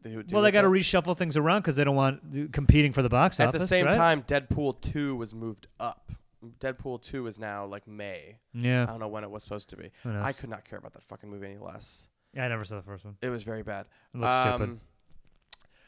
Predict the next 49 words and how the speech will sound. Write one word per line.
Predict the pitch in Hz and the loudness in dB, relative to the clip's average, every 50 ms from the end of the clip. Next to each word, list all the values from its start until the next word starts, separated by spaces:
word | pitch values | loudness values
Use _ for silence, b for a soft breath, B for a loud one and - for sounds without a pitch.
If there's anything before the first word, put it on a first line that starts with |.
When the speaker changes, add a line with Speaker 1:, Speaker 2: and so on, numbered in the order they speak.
| _ _ _ _ - | _ _ _ _ -4
Speaker 1:
uh, | 127 135 139 139 139 139 | 2 2 4 4 4 2
Gore | 123 117 143 165 180 165 | 0 2 4 4 4 4
Verbinski, | 180 160 143 175 196 - - - 147 151 165 175 | 2 2 2 2 0 0 -6 -4 -4 -2 -2 -2
who | 160 160 151 | -2 -2 0
was | 147 143 | 0 -2
supposed | - - 156 147 | -2 -2 -4 -4
to | - | -4
be | - 147 | -6 -6
directing | 127 131 127 139 147 - - - 156 143 143 143 139 - - | -4 -2 0 0 0 -2 -2 -4 -4 -2 -4 -6 -10 -12 -12
the | 123 123 131 - - | -10 -10 -10 -6 -4
X-Men | 135 147 - - - 151 147 143 | -4 -4 -4 -6 -4 -2 -2 -2
spin-off | 139 - - - 143 139 139 139 135 - | -4 -6 -4 -2 2 2 2 2 2 -2
movie | 151 147 135 117 | -6 -4 -6 -6
Gambit, | 104 - 123 120 131 135 160 160 | -6 -6 -4 -4 -2 -2 -2 -2
which | 135 151 - | -4 -4 -8
has | 143 127 | -8 -8
been | 120 151 147 147 147 143 b b b b b b b b b - _ _ | -4 -2 -2 -2 -4 -8 b b b b b b b b b -20 _ _
supposed | - - - 170 - - 156 160 156 - | -12 -8 -8 -6 -4 -2 -2 -2 -2 -2
to | - 151 | -4 -2
be | 135 151 | 0 0
a | 151 | 0
movie | 143 143 143 143 151 151 | 0 0 -2 -2 -4 -4
since | - - 151 143 131 - - | -4 -4 -4 -4 -4 -6 -8
X-Men | - 131 143 - 147 143 127 | -6 -6 -6 -2 -2 -2 0
Origins | 117 120 127 127 127 139 139 - | 0 0 0 -2 -4 -6 -8 -4
came | - 156 151 147 | -2 -2 0 0
out. | 151 165 170 | 0 2 2
Speaker 2:
Yeah, | 139 135 | 2 2
Gambit's | 117 117 135 139 139 135 127 - 131 | 4 4 4 4 4 4 2 2 2
not | 127 123 - | 0 0 2
cool. | - 127 120 117 110 104 | 2 4 4 4 4 4
Speaker 1:
When | 139 143 | 4 2
they | 143 | 2
Speaker 2:
Just | - - | 4 4
Speaker 1:
put | 151 143 | 4 4
Speaker 2:
for | 117 | 4
the | - | 4
Speaker 1:
Taylor | 151 135 123 123 | 6 6 6 6
Speaker 2:
record. | 120 - - - 151 | 6 4 4 2 2
Speaker 1:
Kitsch | - - 170 | 2 0 0
in | 160 160 | 2 4
it. | 160 160 | 4 4
Speaker 2:
Yeah, | 127 123 | 4 2
Ga-, | 127 123 131 156 156 127 | 4 2 2 2 2 0
Gambit | 107 135 139 139 131 139 | 0 2 2 4 2 2
is, | 143 135 120 104 110 | 2 2 0 0 -2
is | 120 - 131 123 110 - | -2 0 2 2 2 0
so | - - 135 123 123 | 2 4 4 4 4
uncool. | 127 120 117 - - 110 107 107 107 104 | 4 2 0 0 0 0 2 2 2 0